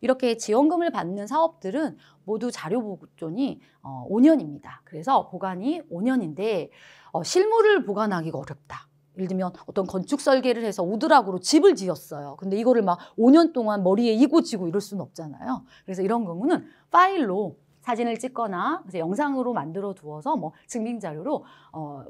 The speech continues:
보관해도 된다. 파일로 가지고 있으면 된다는 거예요. 그래서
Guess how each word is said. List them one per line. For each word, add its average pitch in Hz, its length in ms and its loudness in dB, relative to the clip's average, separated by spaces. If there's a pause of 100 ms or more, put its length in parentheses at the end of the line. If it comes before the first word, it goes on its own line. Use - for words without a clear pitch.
보관해도 226 400 0
된다. 143 380 -14
파일로 320 500 4
가지고 151 300 -12
있으면 139 280 -10
된다는 151 420 -14
거예요. - 260 -20
그래서 - 240 -12